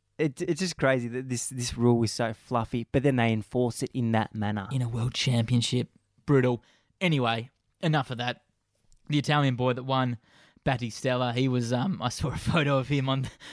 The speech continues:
Speaker 2: on the podium. It's like he just soloed the last twenty K and was the strongest man there. Yeah, full credit, he was second, but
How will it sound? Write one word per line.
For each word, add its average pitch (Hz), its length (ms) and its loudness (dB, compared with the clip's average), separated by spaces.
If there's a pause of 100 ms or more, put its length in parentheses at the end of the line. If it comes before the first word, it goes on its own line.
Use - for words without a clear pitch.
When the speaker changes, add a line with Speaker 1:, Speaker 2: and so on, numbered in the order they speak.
(160)
Speaker 2:
on 151 140 2
the 139 100 0
podium. 135 520 -2
It's 139 180 -8
like 131 200 -4
he 139 100 -2
just 123 280 -4
soloed 123 400 0
the 131 100 -4
last 123 300 -6
twenty 127 300 -4
K 123 380 -2
and 120 180 -6 (340)
was 127 120 2
the 123 100 -2
strongest 123 420 0
man 123 200 4
there. 127 180 2
Yeah, 139 260 0
full 127 200 0
credit, 127 280 0
he 123 80 0
was 127 120 -4
second, 123 400 0
but 120 200 -6